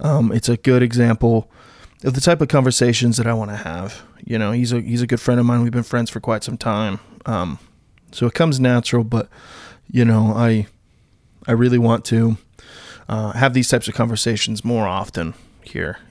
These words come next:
And, um, I appreciate you coming along, and I hope that, uh, I hope that you've stayed this long. Uh, if you are still here, whatever podcast platform you're, you're listening on, just make sure to hit the old subscribe button, subscribe button.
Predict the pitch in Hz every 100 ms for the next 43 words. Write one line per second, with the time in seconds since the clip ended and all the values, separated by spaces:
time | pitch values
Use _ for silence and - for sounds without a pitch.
0 | - 113 85 87 - - - 104 85 85
1 | - _ _ _ - 120 139 - 135 139
2 | 151 143 147 127 - 117 117 113 117 -
3 | 113 120 117 113 113 - 117 110 - 120
4 | 113 117 - 120 131 - - - - -
5 | - 120 - 135 131 127 113 127 123 123
6 | - - - - - 135 170 180 170 143
7 | - _ _ _ _ _ _ _ _ _
8 | - 123 - 117 110 - 113 - 120 113
9 | 110 110 113 - 107 107 110 - 117 113
10 | 107 110 110 110 98 _ _ - 135 196
11 | 196 165 151 147 117 117 - 110 - 113
12 | 110 107 110 113 110 107 _ _ - -
13 | 113 - 117 110 113 120 117 - _ _
14 | _ _ _ _ - 113 117 110 120 113